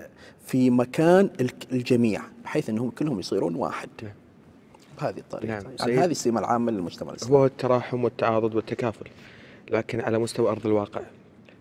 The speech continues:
Speaker 2: لماذا يعيش المجتمع الإسلامي التناحر وال-، والنفور وال-، والصراع؟
Speaker 1: ل-، نرجع إلى مثل ما تكلمنا في السؤال الثاني، أن إحنا قاعدين نخلي الصورة هو مجتمع إسلامي، لكن الروح مي موجودة.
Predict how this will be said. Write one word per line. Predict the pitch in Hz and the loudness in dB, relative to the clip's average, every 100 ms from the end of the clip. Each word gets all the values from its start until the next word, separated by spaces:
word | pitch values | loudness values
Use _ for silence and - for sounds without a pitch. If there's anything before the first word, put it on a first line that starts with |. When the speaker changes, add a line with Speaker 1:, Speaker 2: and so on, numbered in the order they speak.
| 113 | -2
Speaker 2:
لماذا | 113 120 117 | 0 2 0
يعيش | 113 120 - | 0 -2 -2
المجتمع | 117 - 117 113 | -6 -4 -4 -4
الإسلامي | 104 - 117 117 117 | -6 -6 -4 -4 -4
التناحر | - - 110 110 - 101 - - | -6 -4 -6 -6 -8 -10 -12 -10
وال-، | 113 - 120 | -10 -8 -2
والنفور | 113 113 - 127 117 107 113 | 0 0 0 2 2 2 -4
وال-، | 110 107 - - - | -6 -8 -14 -20 -6
والصراع؟ | 113 113 131 120 110 107 - - - - - - - | -4 0 4 4 4 0 -6 -20 -20 -20 -20 -20 -16
Speaker 1:
ل-، | 92 101 101 95 | -10 -4 -4 -4
نرجع | 131 190 196 190 | -2 0 0 2
إلى | 185 170 151 - 85 131 | 2 2 0 -6 -10 -10
مثل | 156 143 | -6 -4
ما | 123 | -4
تكلمنا | - 120 120 117 | 0 0 0 -2
في | 113 | -2
السؤال | 113 - 101 101 | -6 0 0 0
الثاني، | - - 95 98 - | -2 -4 -4 -6 -8
أن | 160 120 104 | -4 -2 -4
إحنا | 151 143 - 101 87 87 - - - | -6 -8 -8 -6 -6 -10 -16 -16 -8
قاعدين | 113 110 117 147 160 123 - - - - | -4 -4 -2 -2 0 -2 -4 -16 -20 -8
نخلي | 113 - 156 165 117 | -8 -2 0 2 0
الصورة | 120 - - 214 233 123 80 - - - - - | -2 -6 -2 2 6 6 4 -2 -20 -20 -20 -12
هو | 127 123 | -2 0
مجتمع | 104 - 104 98 | -2 -4 -4 -4
إسلامي، | 71 - 120 127 139 | -6 -6 -4 -2 -2
لكن | 117 110 123 | -2 -2 -4
الروح | 117 131 139 - | -4 -4 -4 -4
مي | 120 | -4
موجودة. | 151 139 - 123 143 | -2 -4 -6 -10 -10